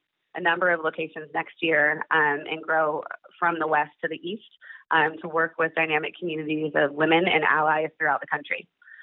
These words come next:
We're also building a digital platform, which we recently launched, where people can access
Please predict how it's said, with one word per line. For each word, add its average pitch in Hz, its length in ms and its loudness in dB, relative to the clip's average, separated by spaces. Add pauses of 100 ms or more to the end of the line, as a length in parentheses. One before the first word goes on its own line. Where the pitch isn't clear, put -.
(140)
We're 202 100 2
also 196 500 2
building 160 460 -2
a 151 60 -8
digital 165 360 -2
platform, 170 520 0
which 165 180 -4
we 160 100 -4
recently 156 400 -2
launched, 147 300 2 (460)
where 156 420 2 (180)
people 190 300 0
can 156 460 0 (120)
access 160 480 -2